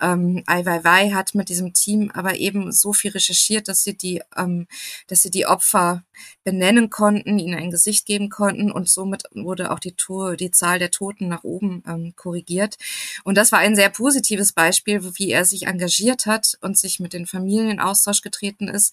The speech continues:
Aber da war er eben auch am wenigsten Künstler. Da hat er eben, gut, er hat das am Ende nochmal ausgestellt, aber in der Arbeit selber hat er kein Kunstwerk in diesem Sinne geschaffen. Deswegen war bei ihm auch so diese Spalte, wo ich halt sage, so,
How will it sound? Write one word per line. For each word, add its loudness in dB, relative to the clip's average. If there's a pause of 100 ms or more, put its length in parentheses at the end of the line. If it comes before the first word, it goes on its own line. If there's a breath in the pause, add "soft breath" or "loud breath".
(380 loud breath)
Aber 4
da 6
war 4
er 4
eben 0
auch -2
am 2
wenigsten 0
Künstler. -2
Da -8
hat -6
er -4
eben, -2 (680 loud breath)
gut, 0
er 2
hat -2
das 2
am -2
Ende -2
nochmal 0
ausgestellt, 2
aber 0
in -2
der 2
Arbeit 4
selber 4
hat -2
er -2
kein 0 (100)
Kunstwerk 2
in -6
diesem 0
Sinne -2
geschaffen. 0
Deswegen -2
war 2
bei 2
ihm 2
auch 2
so 2
diese -2
Spalte, 2 (540 loud breath)
wo 2
ich 2
halt 2
sage, 4
so, 0